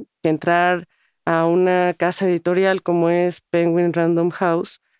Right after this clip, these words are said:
en donde hay un acompañamiento, ¿no? No solo editorial, sino también en términos de promoción, en términos de generación de comunidades lectoras,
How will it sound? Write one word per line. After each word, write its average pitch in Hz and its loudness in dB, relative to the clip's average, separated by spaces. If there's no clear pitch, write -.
en 190 2
donde 170 2
hay 165 2
un 175 2
acompañamiento, 165 0
¿no? 160 0
No 190 0
solo 170 -2
editorial, 175 -2
sino 170 -2
también 156 0
en 165 -2
términos 156 -2
de 160 -4
promoción, 175 -2
en 165 -2
términos 151 -2
de 139 0
generación 180 0
de 170 -2
comunidades 165 0
lectoras, 170 -2